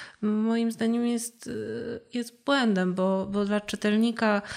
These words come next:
e, inter-, kupującego w internecie, to tak jak, tak samo jak dla każdego,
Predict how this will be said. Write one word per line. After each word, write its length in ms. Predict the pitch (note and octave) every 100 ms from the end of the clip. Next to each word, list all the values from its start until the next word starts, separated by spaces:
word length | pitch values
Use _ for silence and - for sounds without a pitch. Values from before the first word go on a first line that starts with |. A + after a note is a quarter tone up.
| - -
e, 180 | - G3+
inter-, 600 | G3+ G#3+ G#3 G3+ G#3 G#3 -
kupującego 580 | G#3 G#3+ G#3 A#3 A3+
w 60 | G#3+
internecie, 680 | G#3+ G#3 G3+ G3 F#3 F#3+ G#3
to 140 | -
tak 220 | A3+ A#3+ A#3+
jak, 180 | A#3+
tak 180 | - A#3+
samo 220 | - A#3+
jak 120 | A#3+ A3+
dla 100 | A#3
każdego, 540 | A#3 A3 A3+ A#3 A#3